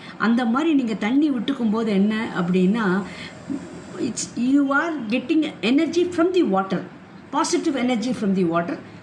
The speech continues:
during the மார்னிங்கில் நீங்க எழுந்துக்கிறதுனால அந்த நாள் மொத்தம் நன்னா இருக்கணும் அப்படிங்கிறதுக்கோசரம் you are requesting the water. இதோட ரெண்டே ரெண்டு வார்த்தை நம்ம சொல்லணும், ராஜ்யமுகி,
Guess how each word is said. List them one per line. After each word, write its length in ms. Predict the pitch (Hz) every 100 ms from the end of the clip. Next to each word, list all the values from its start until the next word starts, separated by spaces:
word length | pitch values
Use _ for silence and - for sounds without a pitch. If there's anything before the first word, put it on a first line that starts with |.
| - 196
during 300 | 285 294 233
the 80 | 165 -
மார்னிங்கில் 540 | 214 262 339 349 330 294
நீங்க 220 | 254 226
எழுந்துக்கிறதுனால 960 | 226 302 302 247 208 190 185 170 262 277 -
அந்த 220 | - 247 247
நாள் 280 | 208 269
மொத்தம் 500 | 302 240 254 - 320
நன்னா 240 | 247 214 254
இருக்கணும் 540 | 233 202 202 202 233 -
அப்படிங்கிறதுக்கோசரம் 1080 | 214 202 240 277 247 202 180 190 185 311 302
you 120 | 233
are 160 | 233 311 - - - -
requesting 580 | 226 - 330 - 339 302
the 240 | 269 175
water. 180 | 165 - - - - - - - - -
இதோட 380 | 247 294 247 156 190 381 -
ரெண்டே 340 | 247 277 320
ரெண்டு 220 | 294 202
வார்த்தை 340 | 170 175 220 262
நம்ம 180 | 202 156 156
சொல்லணும், 260 | 170 156 - - - - - - - - - - - - - - - -
ராஜ்யமுகி, 1120 | 175 202 269 226 214 285 220 160 - 180 285